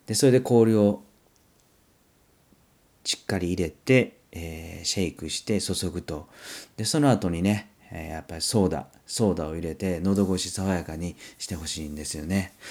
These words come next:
すると、これブルーキュラソーが入ったことによって、えーっとね、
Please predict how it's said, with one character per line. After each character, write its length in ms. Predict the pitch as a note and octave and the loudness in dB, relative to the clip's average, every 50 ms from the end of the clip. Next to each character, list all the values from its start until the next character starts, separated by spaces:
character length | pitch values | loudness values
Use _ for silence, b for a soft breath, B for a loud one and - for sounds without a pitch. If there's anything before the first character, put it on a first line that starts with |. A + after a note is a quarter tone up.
| B B B | B B B
す 120 | - C#3 | 0 2
る 120 | B2 B2 A#2+ | 2 2 4
と、 420 | - C3+ C3 A2+ F#2+ E2+ E2 - B B B B | 6 6 6 6 6 4 0 -4 B B B B
こ 80 | - A#2+ | 0 2
れ 60 | A#2+ | 4
ブ 140 | A#2+ D#3 F#3+ | 8 10 12
ル 120 | G3+ G3 | 12 12
ー 40 | G3 | 12
キ 100 | G3 G#3+ | 12 10
ュ 20 | E3+ | 10
ラ 80 | C3 | 10
ソ 160 | A#2 A2+ F#2+ | 10 8 6
ー 20 | F2 | 4
が 80 | E2+ | 4
入 140 | D#2 F#2+ F#2+ | 2 0 0
っ 20 | F2 | 0
た 140 | - E2+ | 0 -2
こ 80 | D#2 D2+ | -4 -4
と 100 | - E2 | -4 -4
に 80 | D#2+ D#2 | -6 -6
よ 60 | D#2+ | -8
っ 20 | |
て、 460 | - - - F2+ E2 D#2+ D#2 D2+ - B B B B B - | -8 -8 -6 -4 -4 -4 -6 -8 -12 B B B B B -12
え 240 | F#2 F2+ E2 D#2 D2 | -10 -8 -8 -8 -10
ー 20 | - | -12
っ 20 | - | -12
と 100 | - F2 | -12 -10
ね、 420 | E2+ E2 D#2+ D#2+ - - G#2+ G2+ | -8 -8 -10 -10 -12 -12 -14 -16